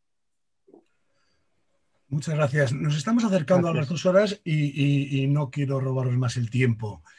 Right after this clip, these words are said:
Speaker 1: Eh, os tengo que agradecer vuestra sincera, eh, eh, honestidad que habéis tenido, eh, todos en la tertulia de hoy, que quizás no estamos acostumbrados a que nuestro colectivo hable de esta manera. No sé si hay algún invitado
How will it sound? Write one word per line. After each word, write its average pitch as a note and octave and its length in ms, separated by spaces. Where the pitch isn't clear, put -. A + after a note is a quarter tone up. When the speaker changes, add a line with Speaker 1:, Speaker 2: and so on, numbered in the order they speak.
Speaker 1:
Eh, C3+ 600
os - 720
tengo G#3 140
que A#3+ 60
agradecer F#3 340
vuestra D#3 280
sincera, F#3+ 760
eh, C3 460
eh, C3 300
honestidad C#3+ 920
que C#3 100
habéis C3+ 240
tenido, D3 520
eh, C3 460
todos C#3+ 300
en B2+ 180
la B2 100
tertulia B2+ 380
de A2+ 120
hoy, A2 340
que A2+ 140
quizás D#3 460
no C#3+ 60
estamos D#3 240
acostumbrados C#3 840
a A#2+ 580
que B2 120
nuestro A#2 340
colectivo C3+ 500
hable D3+ 280
de C3+ 80
esta C#3 180
manera. G#2+ 400
No E3+ 220
sé F#3 120
si D3+ 120
hay D#3+ 180
algún D3+ 320
invitado C#3 580